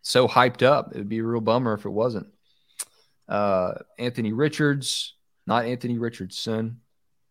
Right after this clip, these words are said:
Um, I appreciate that. Appreciate y'all going back and forth. Y'all keep it civil, okay? We're all, we're all football fans here. We're all S E C fans.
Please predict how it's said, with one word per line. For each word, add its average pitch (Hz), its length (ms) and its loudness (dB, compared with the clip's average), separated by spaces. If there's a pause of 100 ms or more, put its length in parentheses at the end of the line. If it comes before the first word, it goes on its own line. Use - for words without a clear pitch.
(400)
Um, 92 480 -6 (720)
I - 60 -8
appreciate 123 480 -2
that. 90 180 0 (120)
Appreciate 120 340 -4
y'all 113 140 2
going 107 200 0
back 104 220 0
and 101 120 -12
forth. 101 320 -2 (360)
Y'all 117 160 4
keep 131 240 -4
it 147 100 0
civil, 117 540 2 (520)
okay? 117 300 2 (540)
We're 101 160 2
all, 127 380 6
we're 113 140 -2
all 123 80 0
football 123 400 2
fans 120 360 -2
here. 101 180 -4
We're 113 140 0
all 110 120 0
S 117 140 -6
E 117 60 -2
C 104 200 -2
fans. 92 400 -8